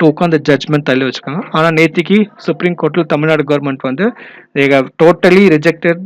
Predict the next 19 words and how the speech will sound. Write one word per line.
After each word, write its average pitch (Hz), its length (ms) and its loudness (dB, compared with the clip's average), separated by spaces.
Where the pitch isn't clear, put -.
at 131 140 -6
any 147 240 -2
cost, 190 200 2
we 147 140 2
won't 165 300 2
reopen 156 500 0
the 160 60 -2
Sterlite 156 520 -2
in 131 120 -4
தூத்துக்குடி" 135 680 -4
அப்படின்னு 123 440 -6
சொல்லியிருக்கிறாங்க. 123 560 -8
So, 180 240 0
நேத்திக்கு 156 360 0
தமிழ்நாடு 160 540 2
சென்சேஷனல் 156 640 0
அப்படின்னு 147 260 -4
சொல்ல 139 220 -4
முடியாது. 143 300 0